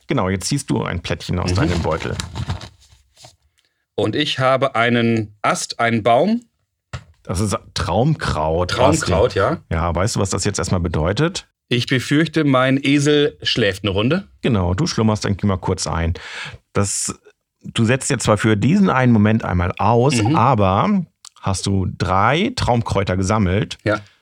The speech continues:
Speaker 1: darfst du deine bis dahin gesammelten Rubine einsetzen und dir neue Plättchen kaufen. Und guck mal hier in die Schachtel, was da
Speaker 2: Oh ja.
Speaker 1: alles, was da alles drin ist.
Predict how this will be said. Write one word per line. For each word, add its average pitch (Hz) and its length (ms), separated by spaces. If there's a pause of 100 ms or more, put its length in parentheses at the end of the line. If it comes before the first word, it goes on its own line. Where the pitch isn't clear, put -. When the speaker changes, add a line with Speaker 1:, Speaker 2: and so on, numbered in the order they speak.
(300)
Speaker 1:
darfst 135 320
du 120 40
deine 104 240
bis 95 140
dahin 110 260
gesammelten 101 420
Rubine 104 420
einsetzen 98 520
und 92 120
dir 90 80
neue 92 300
Plättchen 87 400
kaufen. 80 460 (180)
Und 104 180
guck - 200
mal 107 100
hier 104 140
in 104 60
die 95 80
Schachtel, 92 460
was 85 180
da 110 120
Speaker 2:
Oh - 80
ja. - 80
Speaker 1:
alles, 95 160 (180)
was - 140
da 110 140
alles 104 220
drin 127 240
ist. 78 400